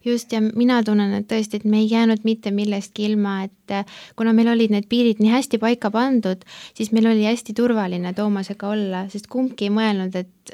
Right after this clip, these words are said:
oh, kuna see suudlemise hetk siis tuleb, et isegi kui me ole-, oleksime juba näiteks kihlunud või nii, et me teadsime, et nii ongi ja siis me, see andis meile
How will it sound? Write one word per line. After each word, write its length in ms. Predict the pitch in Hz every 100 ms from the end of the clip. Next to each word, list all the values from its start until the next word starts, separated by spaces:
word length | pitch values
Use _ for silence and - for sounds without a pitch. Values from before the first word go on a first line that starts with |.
| -
oh, 100 | 214 202
kuna 280 | 226 214 190
see 400 | 190 185 185 185 - -
suudlemise 580 | 220 220 190 185 196
hetk 260 | 202 202 -
siis 200 | 190 190
tuleb, 340 | 208 190 180
et 120 | 185 180 - - - -
isegi 300 | 196 196 190
kui 100 | 190
me 140 | 190
ole-, 200 | 185 190 -
oleksime 400 | - 196 - 196
juba 160 | 196 196
näiteks 280 | 190 190 -
kihlunud 560 | 214 214 - 196 190 190
või 100 | 196
nii, 240 | 196 190 185 - - - -
et 380 | - 190 _ -
me 160 | 208 226
teadsime, 460 | 277 320 320 226 220
et 80 |
nii 180 | 214 240
ongi 340 | 254 440 370 240
ja 100 | 226
siis 220 | 220 226
me, 300 | 233 220 220 214
see 140 | 240
andis 240 | 240 240
meile 140 | 226